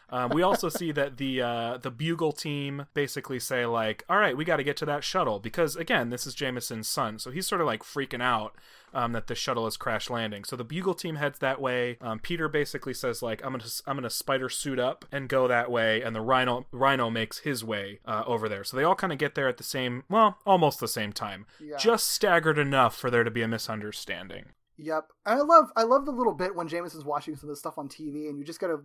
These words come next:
Speaker 2: quick little shot of him crossing his fingers. It's, it's really small, but it's, like, one of those little acting choices that it,
Speaker 1: Yeah.
Speaker 2: it's really, really good, really subtle.
Speaker 1: It's a human being.
Speaker 2: Yeah, yeah, I like it. I like this. I mean,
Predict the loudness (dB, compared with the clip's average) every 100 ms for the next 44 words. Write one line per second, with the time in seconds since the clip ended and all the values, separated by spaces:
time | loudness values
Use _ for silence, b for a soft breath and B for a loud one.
0 | -10 -2 2 2 2 -2 2 2 2 0
1 | -4 -2 -2 -4 -6 -8 -6 -6 -6 -12
2 | -20 _ 0 0 -4 -4 0 4 4 2
3 | -2 2 6 4 4 0 0 -2 0 -2
4 | 0 -2 -2 -4 -4 -6 -8 -6 -6 -6
5 | -10 -4 -2 0 0 0 -2 0 0 -4
6 | b b b 0 4 6 4 2 2 2
7 | -2 -12 B B B _ -2 2 2 2
8 | 2 0 -6 4 12 12 10 _ -4 2
9 | 4 2 0 4 4 4 2 4 4 4
10 | 2 0 0 2 2 0